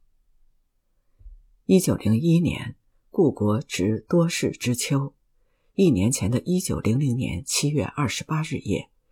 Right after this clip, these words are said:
鼓吹革命立宪、谋划成立中国国会的湖南人唐才常在汉口举兵事败，被张之洞路守于武昌大潮街紫阳湖畔。与唐才常一同赴难的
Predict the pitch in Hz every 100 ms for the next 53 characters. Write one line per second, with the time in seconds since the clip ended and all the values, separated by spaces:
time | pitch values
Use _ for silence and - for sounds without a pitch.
0 | _ _ - 120 107 175 170 - 107 127
1 | 175 117 143 - 123 - _ _ _ _
2 | _ 110 131 160 - 80 98 120 - -
3 | 185 202 107 127 82 101 - 170 - -
4 | - _ _ - 131 151 110 - 95 -
5 | - 156 - 156 - - 85 - _ -
6 | 110 - - 180 113 - - - - 87
7 | - 147 156 - 156 - 147 - - _
8 | _ _ _ - 123 92 - 131 135 123
9 | 139 95 - 160 113 - - 101 117 -
10 | 90 - - 127 120 180 - - 101 139
11 | 135 - - 113 76 98 160 - 170 -
12 | - - _ _ _ _ _ _ _ _
13 | _ _ 123 110 - 139 180 139 - 127
14 | 110 214 196 - 104 - 156 123 139 -
15 | 67